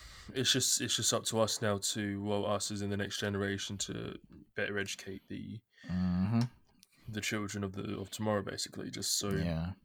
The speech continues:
Speaker 1: this doesn't fucking happen, and to learn where
Speaker 2: Yeah.
Speaker 1: we all came from, and to
Speaker 2: To
Speaker 1: appreciate,
Speaker 2: acknowledge and
Speaker 1: to
Speaker 2: appreciate.
Speaker 1: acknowledge, appreciate, to be grateful, but to also condemn the actions of those who
Speaker 2: Yeah.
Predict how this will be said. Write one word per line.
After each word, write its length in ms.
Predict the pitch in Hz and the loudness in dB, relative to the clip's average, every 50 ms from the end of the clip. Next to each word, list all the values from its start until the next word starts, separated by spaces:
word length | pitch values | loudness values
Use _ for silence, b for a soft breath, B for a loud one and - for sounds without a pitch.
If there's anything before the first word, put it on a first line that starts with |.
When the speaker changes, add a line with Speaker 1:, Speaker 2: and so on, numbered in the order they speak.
| _ _ _ _ _ _ - - | _ _ _ _ _ _ -20 -12
Speaker 1:
this 100 | - - | -12 -10
doesn't 240 | - - 98 95 - | -8 -8 -8 -8 -10
fucking 340 | - - 104 95 - 107 | -6 -6 -6 -4 -2 0
happen, 320 | 107 107 101 - - 113 104 | 0 0 0 -2 -10 -10 -8
and 100 | 101 98 | -6 -6
to 120 | - 110 | -4 -2
learn 460 | 104 107 107 104 101 98 98 101 98 98 - _ _ _ - | 0 2 4 4 2 2 0 -2 -6 -8 -12 _ _ _ -4
where 260 | 107 104 104 101 98 | -2 0 0 0 0
Speaker 2:
Yeah. 180 | 98 104 123 - _ - | -2 -4 -8 -10 _ -6
Speaker 1:
we 120 | 120 113 110 | -2 0 0
all 140 | 107 104 | 0 0
came 260 | - - 113 107 104 101 | -2 -2 -2 -2 -2 -4
from, 240 | - 104 107 - | -6 -8 -8 -6
and 140 | 104 101 101 | -6 -6 -6
to 220 | - - 101 98 104 107 - _ _ _ _ _ _ _ B B B B B B B B B B | -4 -4 -2 -4 -4 -6 -12 _ _ _ _ _ _ _ B B B B B B B B B B
Speaker 2:
To 120 | - 113 | 4 6
Speaker 1:
appreciate, 220 | - 147 147 - 110 | 8 10 10 12 12
Speaker 2:
acknowledge 640 | 110 117 110 104 92 85 - - - - - - - - _ - | 12 12 12 12 8 8 6 4 4 4 2 -2 -6 -14 _ 0
and 100 | 98 98 | 2 2
Speaker 1:
to 100 | - 123 | 4 6
Speaker 2:
appreciate. 240 | 117 113 110 127 123 | 6 6 8 8 8
Speaker 1:
acknowledge, 440 | 123 120 120 117 113 - - - - - _ _ - | 8 8 6 6 4 2 -2 -2 -4 -8 _ _ -12
appreciate, 840 | - - - 123 117 110 - - - 117 113 107 107 110 - - - | -10 -4 0 0 2 2 0 2 4 4 6 6 4 2 -2 -4 -8
to 320 | - - 110 104 107 110 104 | -6 -2 -2 -2 -2 -2 -2
be 140 | 110 107 | -2 -4
grateful, 540 | 104 - 120 113 110 104 - - 110 107 101 - | 0 2 2 2 2 2 -2 -4 -4 -4 -4 -2
but 160 | - 117 - - | -2 -2 -2 0
to 80 | - - | -2 -2
also 640 | 123 117 110 - - 127 113 107 110 107 104 104 - _ _ _ _ _ _ _ _ _ _ _ _ _ _ _ _ _ _ | 0 0 0 0 2 2 2 2 2 0 -2 -2 -6 _ _ _ _ _ _ _ _ _ _ _ _ _ _ _ _ _ _
condemn 480 | - - 117 110 107 127 113 107 107 104 | -2 0 0 2 4 6 6 6 6 6
the 140 | 101 104 101 | 6 6 6
actions 420 | 104 107 - - - 110 104 107 | 6 4 2 -4 -4 -4 -2 -4
of 140 | 110 104 - | -4 -4 -2
those 520 | 117 113 107 104 104 104 - 107 - - | 0 0 0 2 0 -2 -2 -2 -4 -2
who 100 | - - | 0 2
Speaker 2:
Yeah. 140 | 90 85 - | 2 2 2